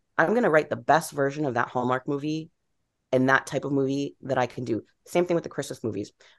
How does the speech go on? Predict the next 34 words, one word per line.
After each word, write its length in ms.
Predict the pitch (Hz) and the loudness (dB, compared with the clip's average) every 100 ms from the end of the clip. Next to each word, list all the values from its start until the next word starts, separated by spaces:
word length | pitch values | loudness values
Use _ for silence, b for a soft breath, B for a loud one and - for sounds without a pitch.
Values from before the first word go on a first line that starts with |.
| - | 2
I 100 | 151 | 4
try 200 | 180 202 | 4 2
to 60 | 180 | 0
find 240 | 170 151 | 2 0
a 60 | 143 | 2
way 360 | 127 120 117 - | 4 4 2 -4
to 100 | 123 | -4
make 240 | 127 120 | -2 -2
my, 380 | 123 127 127 131 _ _ _ _ _ | 0 0 0 -6 _ _ _ _ _
'cause 160 | 156 - _ - | -6 -6 _ -2
there's, 200 | 156 - _ - | -2 -4 _ 2
every 180 | 143 | 2
Christmas 320 | 131 131 131 120 | 0 -8 -8 -6
movie 180 | 117 | -4
has 80 | 113 | -4
been, 180 | 117 110 - | -6 -8 -6
you 80 | 123 | -4
know, 60 | 110 | -2
there's 140 | 120 | 0
a 40 | |
million 360 | 131 147 147 120 | 4 4 4 4
of 100 | 98 | 0
them. 120 | - _ b b - | -6 _ b b -10
Those 160 | 123 | -2
storylines 460 | 165 160 151 139 - | 4 6 6 4 -2
have 80 | 120 | -4
been 100 | 123 | -2
recycled. 480 | 117 117 110 98 - | -2 -2 -2 -2 0
There 100 | - | 4
is 180 | 151 | 4
a 60 | 147 | 2
formula. 460 | - 117 - - - b b b | 0 -2 -2 -8 -10 b b b
There 140 | 127 - | -2 6
is 400 | 131 123 117 | 6 6 0